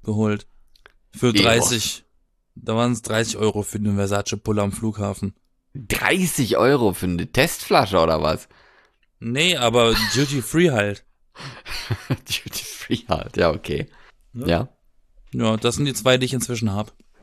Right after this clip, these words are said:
Speaker 2: Das ist ja auch nicht
Speaker 1: Aber,
Speaker 2: schlecht.
Speaker 1: aber man trägt ja auch zwangsläufig,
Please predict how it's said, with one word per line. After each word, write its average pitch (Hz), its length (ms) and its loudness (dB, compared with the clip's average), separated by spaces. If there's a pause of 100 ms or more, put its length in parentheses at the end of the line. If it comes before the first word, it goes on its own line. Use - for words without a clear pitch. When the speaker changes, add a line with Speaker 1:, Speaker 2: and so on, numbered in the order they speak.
(540)
Speaker 2:
Das 95 120 -8
ist - 100 -12
ja - 80 -6
auch 69 80 -4
nicht 127 40 2
Speaker 1:
Aber, 120 220 4
Speaker 2:
schlecht. - 140 -4 (200)
Speaker 1:
aber 113 160 0
man 120 200 2
trägt 127 320 0
ja 127 100 2
auch 110 340 -6
zwangsläufig, 107 800 -4